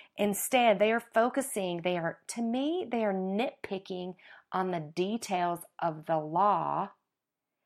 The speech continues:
instead of on the miracle and the heart behind the miracle in the first place. And they are focusing on the fact that this healing was done for this man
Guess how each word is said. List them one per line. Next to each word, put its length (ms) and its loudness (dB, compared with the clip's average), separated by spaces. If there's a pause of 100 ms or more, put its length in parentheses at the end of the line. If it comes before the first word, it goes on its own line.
(280)
instead 480 0
of 140 2
on 140 0
the 60 -2
miracle 920 -2 (640)
and 140 -2
the 60 2
heart 400 0
behind 320 -4
the 40 -6
miracle 480 -4
in 140 -8
the 160 -10
first 300 -4
place. 300 -6 (100)
And 140 -4
they 120 -2
are 140 -4
focusing 400 -6
on 80 -6
the 80 -6
fact 380 -4
that 140 -12
this 160 -10
healing 420 -6
was 220 -8
done 320 -8
for 100 -14
this 220 -12
man 400 -8